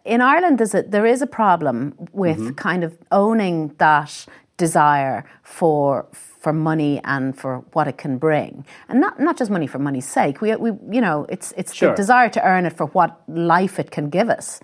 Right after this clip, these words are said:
Speaker 2: Yeah, I think, well, luckily for me, you know, that I did do that in those early days is considering the different crises that have been, the cost of housing over the number, over the years. I was able to get on that house ladder very quickly.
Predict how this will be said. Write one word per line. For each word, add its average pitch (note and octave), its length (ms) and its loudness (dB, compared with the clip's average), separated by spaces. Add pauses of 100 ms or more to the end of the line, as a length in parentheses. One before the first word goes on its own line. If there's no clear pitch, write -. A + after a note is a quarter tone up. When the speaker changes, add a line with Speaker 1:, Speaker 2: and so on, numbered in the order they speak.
(100)
Speaker 2:
Yeah, G3 260 0
I E3+ 120 2
think, G3+ 360 -6
well, E3 320 4 (760)
luckily D#3 360 4
for B2 200 -2
me, C3 260 4
you A2+ 320 0
know, A2+ 220 2
that A#2 180 2
I G#2+ 80 -2
did C#3+ 260 0
do D#3 120 2
that A2+ 160 0
in G#2+ 100 -4
those A2 200 -4
early A#2 260 0
days A2+ 340 -4
is F#2 100 -12
considering G#2+ 480 -4
the G#2 80 -6
different G#2+ 260 -6
crises B2+ 420 -2
that C#3+ 140 2
have C#3 180 0
been, C#3 500 2 (380)
the G#2+ 320 0
cost A#2 300 2
of G#2+ 120 -4
housing C3 500 2
over B2+ 180 2
the A#2+ 120 -2
number, B2+ 260 2
over B2 180 0
the A#2 100 0
years. B2+ 420 2 (680)
I C#3+ 100 4
was C3+ 120 4
able A#2+ 200 2
to G#2+ 80 -4
get A#2+ 180 2
on A2+ 220 -2
that G#2+ 200 -2
house B2 260 -2
ladder G#2+ 180 -2
very G#2 260 -2
quickly. F#2+ 600 -8